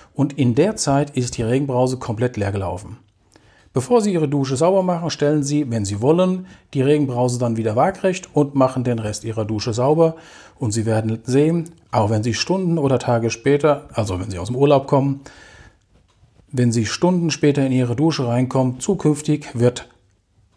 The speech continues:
ich glaube, kein Wassertropfen mehr auf der Duschwanne sein. Sie haben durch das Schrägstellen dafür gesorgt, dass die Restwasserentleerung zu hundert Prozent stattfindet.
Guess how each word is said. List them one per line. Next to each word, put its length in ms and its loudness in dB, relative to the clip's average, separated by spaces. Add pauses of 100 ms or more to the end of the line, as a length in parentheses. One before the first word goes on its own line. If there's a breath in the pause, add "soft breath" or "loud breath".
(120)
ich 240 0
glaube, 440 4 (100)
kein 260 2
Wassertropfen 580 0
mehr 320 0
auf 300 0
der 160 2
Duschwanne 580 -4
sein. 320 -4 (840 soft breath)
Sie 140 0
haben 260 4
durch 140 2
das 160 0
Schrägstellen 540 2
dafür 260 2
gesorgt, 420 -2
dass 120 0
die 100 -4
Restwasserentleerung 1040 0
zu 120 -2
hundert 260 -2
Prozent 340 -4
stattfindet. 600 -8